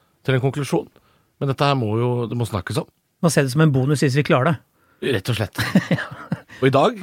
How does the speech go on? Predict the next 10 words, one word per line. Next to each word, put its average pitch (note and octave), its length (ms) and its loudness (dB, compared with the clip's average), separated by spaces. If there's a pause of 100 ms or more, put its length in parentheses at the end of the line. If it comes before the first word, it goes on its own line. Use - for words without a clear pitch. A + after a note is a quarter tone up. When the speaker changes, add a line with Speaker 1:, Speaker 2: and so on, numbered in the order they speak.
(120)
Speaker 1:
så C#3+ 160 -4
har G2 220 -4
vi, B2 120 0
eh, A#2+ 1400 -8
noen A#2+ 160 0
nydelige G#2 340 2
påstander B2 440 -4 (120)
vi D3+ 120 -6
skal C3 160 -4
ettergå. B2 240 0